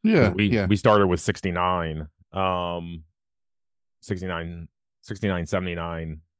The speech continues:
Speaker 1: eighty-nine, ninety-nine.
Speaker 2: Right.
Speaker 1: Um, was when we started in two thousand and nineteen,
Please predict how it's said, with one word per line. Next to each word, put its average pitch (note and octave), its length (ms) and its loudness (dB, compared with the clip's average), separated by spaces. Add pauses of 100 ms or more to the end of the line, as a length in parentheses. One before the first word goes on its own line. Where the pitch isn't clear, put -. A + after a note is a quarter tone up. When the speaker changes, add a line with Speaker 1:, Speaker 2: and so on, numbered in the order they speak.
(140)
Speaker 1:
eighty-nine, D#2+ 600 -4
ninety-nine. D#2 600 -6 (340)
Speaker 2:
Right. A2 240 2
Speaker 1:
Um, E2+ 520 2 (160)
was E2+ 220 -2
when F2 140 -2
we D#2+ 80 -2
started E2 320 -2
in D#2+ 160 -4
two E2+ 140 -8
thousand E2+ 320 -4
and E2+ 80 -4
nineteen, E2 640 -6